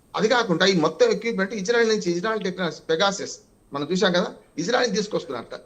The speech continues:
మరి దానికి కేంద్ర ప్రభుత్వం అనుమతి ఇచ్చిందా? ఈ మూడు బయటకు రావాలంటే కేంద్ర ప్రభుత్వం కల్పించుకోవాలి, నెంబర్ వన్. రెండోది ఏంటంటే ఇప్పుడైనా అప్పుడైనా మీరు గోవర్ధన్ రాలేదు, అప్పుడైనా ఇప్పుడైనా లీగల్ ఫోన్ ట్యాపింగ్ ఉంటది. ఇప్పుడు కూడా ఉన్నది, రేవంత్ రెడ్డి గారు ఒప్పుకున్నారు, ఇప్పుడు కూడా చేసుకుంటాం. కానీ ఏమైందంటే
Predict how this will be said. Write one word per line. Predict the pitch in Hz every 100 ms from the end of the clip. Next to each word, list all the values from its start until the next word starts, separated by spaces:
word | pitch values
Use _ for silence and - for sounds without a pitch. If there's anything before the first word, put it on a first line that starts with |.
| _ -
మరి | 196
దానికి | 190 185
కేంద్ర | 196 185
ప్రభుత్వం | 185 180 147
అనుమతి | 143 139
ఇచ్చిందా? | 131 123 120 - -
ఈ | 185
మూడు | 175 220 262
బయటకు | 180 180 175
రావాలంటే | 156 139 131 135 -
కేంద్ర | 220 185
ప్రభుత్వం | 151 165 156
కల్పించుకోవాలి, | 127 117 - 135 135
నెంబర్ | 110
వన్. | 104 - _ -
రెండోది | 165 247 214
ఏంటంటే | 156 143 180 165 135
ఇప్పుడైనా | - 214 220 220 214
అప్పుడైనా | 180 175 160 139
మీరు | 135
గోవర్ధన్ | - 156 185 165
రాలేదు, | 127 151 135 147 262 - _ _ -
అప్పుడైనా | - 202 233
ఇప్పుడైనా | 190 143 139 196 269
లీగల్ | 262 208 240 -
ఫోన్ | 202
ట్యాపింగ్ | 202 220 - 180
ఉంటది. | 185 214 196
ఇప్పుడు | 147 - 185
కూడా | 180 233
ఉన్నది, | 202 160
రేవంత్ | 143 165
రెడ్డి | 180 175
గారు | 202
ఒప్పుకున్నారు, | 208 - 180 170 165 -
ఇప్పుడు | - 165
కూడా | 214
చేసుకుంటాం. | 180 175 160 120 113 - _ -
కానీ | 190 190
ఏమైందంటే | 214 233 170 143